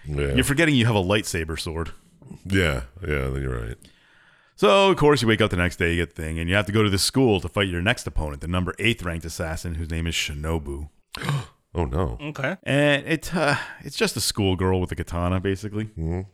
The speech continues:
Speaker 1: She's master.
Speaker 3: Also, we're not mentioning it, but, like, leading up to each fight, like, when you're about to walk in the room, you,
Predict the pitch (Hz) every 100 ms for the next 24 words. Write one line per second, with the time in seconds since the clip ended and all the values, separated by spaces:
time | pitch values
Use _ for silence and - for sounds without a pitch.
0 | - 107 87 76 73 - 320 156 - _
1 | _ _ _ 160 190 277 208 208 - 139
2 | 107 - 139 139 139 120 135 131 - _
3 | _ 123 107 120 185 226 226 175 196 -
4 | 196 208 214 - 214 220 - - 127 113
5 | 104 - 117 - - 123 120 123 113 107
6 | 98 110 117 104